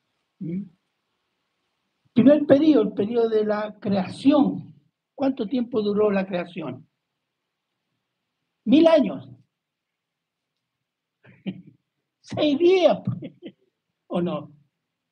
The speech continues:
¿Ah? Seis días.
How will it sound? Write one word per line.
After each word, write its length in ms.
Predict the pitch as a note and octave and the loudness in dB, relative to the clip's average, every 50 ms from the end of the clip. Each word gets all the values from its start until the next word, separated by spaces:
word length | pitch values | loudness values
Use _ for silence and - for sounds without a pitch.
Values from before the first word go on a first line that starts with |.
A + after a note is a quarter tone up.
| _ _ _ _ _ _ _ _ - | _ _ _ _ _ _ _ _ -12
¿Ah? 340 | - E3+ F#3 E3+ B2+ - - - _ _ _ _ _ _ _ _ _ _ _ _ _ _ _ _ _ _ _ _ _ | -10 -8 -8 -8 -10 -12 -16 -20 _ _ _ _ _ _ _ _ _ _ _ _ _ _ _ _ _ _ _ _ _
Seis 320 | _ - C4 C4 C4+ C4+ C4 | _ 2 4 6 6 6 6
días. 480 | D4+ D#4 C#4+ A3+ E3+ - - - - | 6 6 6 4 2 -2 -6 -12 -16